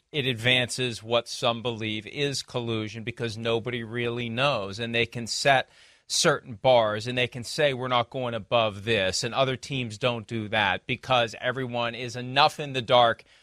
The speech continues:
The teams that are trying to drive a hard bargain with a head coach can do whatever they want. And what can the coach do? Say, "No, thank you. I'm gonna go coach at U C L A. I'm gonna go take a mid-level college program. I'm gonna," you know, what, what else are you gonna do?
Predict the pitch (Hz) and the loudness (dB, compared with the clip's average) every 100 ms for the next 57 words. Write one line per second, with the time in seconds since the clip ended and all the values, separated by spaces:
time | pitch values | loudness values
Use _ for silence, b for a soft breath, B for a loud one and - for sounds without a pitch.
0 | b - 123 - 147 135 123 120 - 127 | b -8 -6 -2 -2 0 -4 -6 0 0
1 | 117 127 120 117 120 113 117 120 117 113 | 2 2 2 2 0 0 0 0 -2 -4
2 | 113 120 117 127 117 127 120 123 123 139 | 0 0 -2 -6 -8 -12 -10 -6 -6 -2
3 | 165 208 240 143 165 175 214 214 202 214 | -2 2 2 2 -2 -2 -2 -2 -4 -4
4 | 190 151 220 143 95 _ _ - 175 170 | -4 0 0 0 -4 _ _ -2 0 0
5 | 165 170 175 190 170 156 160 151 147 - | 2 2 2 0 -2 -2 0 4 4 2
6 | _ _ - 160 151 151 151 - 156 143 | _ _ -2 -2 -2 -8 -6 -2 0 4
7 | 139 151 165 b b 135 147 151 139 - | 4 4 0 b b -8 -4 0 0 0
8 | 147 143 143 135 143 143 139 131 139 143 | -2 0 -2 0 0 2 2 2 2 2
9 | 151 - 151 147 139 151 156 160 b b | 0 -4 0 0 0 -2 -2 -4 b b
10 | b 135 135 147 139 147 131 135 151 165 | b -2 2 2 2 2 2 2 2 4
11 | 185 220 240 233 233 208 247 165 | 6 6 2 -2 -2 2 2 2